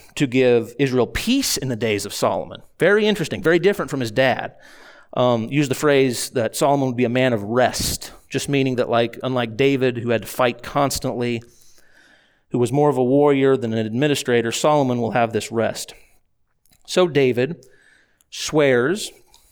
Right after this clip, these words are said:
to his wife, one of his wives, Bathsheba, that her son Solomon will be the next king. And David, because remember, Adonijah is running around with Joab, who's the commander of the army,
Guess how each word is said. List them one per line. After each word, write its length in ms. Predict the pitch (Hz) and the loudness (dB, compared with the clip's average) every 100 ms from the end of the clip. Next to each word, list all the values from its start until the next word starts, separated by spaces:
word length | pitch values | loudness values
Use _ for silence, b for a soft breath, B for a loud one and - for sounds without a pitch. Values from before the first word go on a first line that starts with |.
| _ | _
to 180 | - 120 | -4 -2
his 180 | 113 98 | 0 -2
wife, 440 | 104 110 120 - - b b b _ _ _ _ _ - | -4 -4 -4 -8 -18 b b b _ _ _ _ _ -10
one 140 | 117 | -8
of 80 | 104 | -8
his 100 | 101 | -10
wives, 380 | 98 95 117 135 B B B | -8 -6 -6 -10 B B B
Bathsheba, 640 | - 135 - - 143 127 147 | 2 2 2 0 2 2 2
that 140 | 127 | 0
her 100 | 120 | 0
son 220 | 113 135 | -2 -2
Solomon 400 | 127 127 117 131 | 0 0 0 0
will 60 | 135 | -2
be 80 | 120 | -2
the 60 | |
next 260 | 113 117 - | -2 -4 -6
king. 440 | - 190 120 107 - b b - B B B B | -2 -2 -2 -8 -14 b b -16 B B B B
And 180 | - 117 | -6 0
David, 580 | 143 185 180 131 147 185 B | 2 2 2 2 2 -2 B
because 300 | 139 139 170 | -6 0 0
remember, 580 | 147 156 226 175 143 151 B B B - | 0 2 2 2 2 0 B B B -2
Adonijah 720 | 160 175 143 143 214 139 143 | 2 2 2 2 2 2 0
is 120 | 139 | 2
running 220 | 135 151 143 | 2 2 2
around 360 | 139 139 139 | 4 2 2
with 260 | 123 117 - | -2 -4 -4
Joab, 440 | 123 202 135 139 | 2 4 4 4
who's 120 | 135 113 | 2 -2
the 60 | |
commander 300 | 127 143 139 | 0 2 2
of 60 | 123 | 0
the 100 | 123 | 0
army, 460 | 147 190 127 127 | 2 2 0 -2